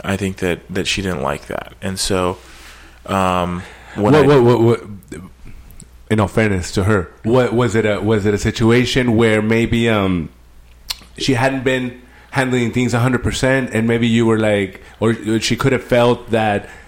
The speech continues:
Speaker 2: you thought she wasn't handling things a hundred percent, and, and you were trying to be like, "Hey,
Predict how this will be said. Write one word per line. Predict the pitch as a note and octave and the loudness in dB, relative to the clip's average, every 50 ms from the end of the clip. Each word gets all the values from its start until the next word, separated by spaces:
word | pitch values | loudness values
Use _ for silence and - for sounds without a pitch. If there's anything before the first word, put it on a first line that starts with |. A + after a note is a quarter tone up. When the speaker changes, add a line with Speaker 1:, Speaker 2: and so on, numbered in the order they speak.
| - - - - - | -20 -20 -20 -20 -12
Speaker 2:
you | - G2+ G#2+ C3 D3 D#3 | -6 0 4 4 4 4
thought | - - C#3 B2+ B2 - | 4 4 4 2 4 2
she | - B2+ | 0 0
wasn't | A#2+ A#2+ A#2+ B2+ B2 A#2 | 2 2 2 2 0 2
handling | A#2+ A#2+ B2 B2 A#2+ A#2 A2 | 2 0 2 0 0 -2 -2
things | - B2 A2+ A#2 | -2 -2 -2 0
a | A#2 | 0
hundred | A#2 B2 A#2+ A2 - | 0 0 -2 -2 -2
percent, | A#2+ A2 - - A#2 A2+ A#2 A#2 A2+ A2 - | -4 -6 -2 -2 -2 0 0 0 -2 -4 -4
and, | G#2 G#2+ G#2 G#2 G#2 G2+ | -4 -2 -2 -2 -4 -4
and | G2+ G#2 G#2+ | -4 -2 0
you | A2 G#2+ | 0 0
were | G#2+ G#2 | 0 0
trying | - A#2 G#2+ G#2 G#2 | -2 -2 -2 -2 -2
to | G2+ | -2
be | F#2 G#2 G#2 G#2 | -2 0 0 0
like, | G#2 G2+ G2 F#2+ F#2 | 0 0 0 -2 -4
"Hey, | - G2 G2+ A2 G2+ G2 F2+ F2 | -6 -4 -2 0 0 0 -2 -4